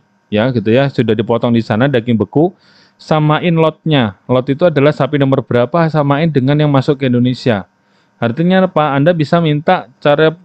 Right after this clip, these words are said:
proses pemotongan yang nomor berapa, itu bisa ada. Ya, karena kan kita nggak tahu ya, ketika ditembak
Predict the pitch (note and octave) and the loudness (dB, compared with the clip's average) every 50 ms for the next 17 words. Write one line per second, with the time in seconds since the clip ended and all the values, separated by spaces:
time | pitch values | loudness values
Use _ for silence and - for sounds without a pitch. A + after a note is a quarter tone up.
0 | _ - E3 D3+ D3 - E3 C#3+ - D#3+ D3+ D3 D3 C#3+ - D3 D3+ D#3 E3+ F3 | _ -2 -2 -2 0 0 -2 0 0 -2 0 0 -2 0 -2 -2 -2 0 -2 0
1 | E3+ D#3+ D3 D3 C#3+ C#3+ C#3 C#3+ C3+ B2+ A#2 A2 - - D3+ F3 F3 E3 E3 F3+ | 0 0 0 2 2 2 0 0 2 0 0 0 0 0 0 0 0 0 -2 -2
2 | E3+ E3 D#3 - D#3+ B2 B2+ C3 B2+ C3 A#2+ G#2 - - _ _ _ _ _ _ | -2 -2 -2 -2 -2 0 0 -2 0 0 -2 -2 -2 -6 _ _ _ _ _ _
3 | _ _ - - - C3 C3+ C#3 C#3+ D3 F3 F#3 A3+ A3+ A3+ B3 B3 A3+ G3+ G3+ | _ _ -14 -4 0 0 0 2 2 0 0 2 2 2 2 2 2 2 0 2
4 | A3+ A#3 A3 F3+ C3+ C#3 C#3+ D3 D#3+ D#3+ E3 D3+ D#3+ D#3 D3+ D3 - D#3 D3 D#3+ | 2 4 4 4 4 2 2 2 0 0 0 2 2 2 0 2 0 0 0 2
5 | G3 G3 | 0 0